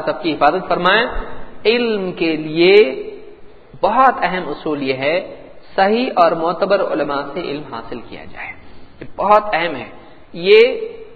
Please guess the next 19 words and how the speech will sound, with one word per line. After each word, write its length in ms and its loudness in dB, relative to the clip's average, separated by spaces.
جلدی 400 0
سمجھ 200 -6
میں 160 -4
نہیں 180 -2
آتا 280 -8
ہے، 40 -14
جلدی 480 2
سمجھ 240 -2
میں 160 -4
یہ 260 0
نہیں 360 -6
آتا 360 -4
ہے، 100 -12
یہ 300 -2
کچھ 260 -2
عمر 240 2
گزرنے 500 6
کے 120 -4
بعد 300 6